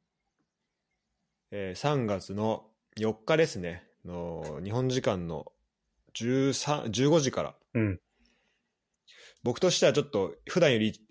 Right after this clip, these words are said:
Speaker 1: キックオフが一時間遅くなるので、だいぶ睡眠的にはありがたいですね。
Speaker 2: <laughs> そうだよね。
Speaker 1: マジで、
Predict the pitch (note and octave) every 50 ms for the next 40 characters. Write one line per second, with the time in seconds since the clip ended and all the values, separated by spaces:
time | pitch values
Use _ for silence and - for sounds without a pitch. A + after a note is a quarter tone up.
0 | _ _ - - - - C#3+ - - A2 G#2 - - C#3 B2 A#2 G#2 F#2+ F2 G#2+
1 | G2 A2+ A2+ G#2+ G2 F2 E2+ E2+ F2 E2+ A2+ A2+ A#2 A#2+ A2 A2+ A#2 A2+ A2+ -
2 | - - _ _ _ _ _ _ _ _ - - - - C3+ C3 C3+ C3 B2+ A#2
3 | - A#2+ B2+ A#2+ G2+ F#2+ G2+ G#2 G2 G2+ - G2+ F#2 D#2+ D2 - - - D2 -
4 | - _ _ - G#2+ - - A#2+ A2+ - C#3 B2 B2 - D#3+ C#3 A2 G2 F2+ E2+
5 | E2+ - _ _ _ _ _ _ _ _ _ _ _ _ _ _ _ _ _ _
6 | _ _ _ _ - A#2+ A#2+ D3 F3 F#3+ G3+ E3 C#3 A#2+ A2+ A2 G#2+ G2+ - -
7 | -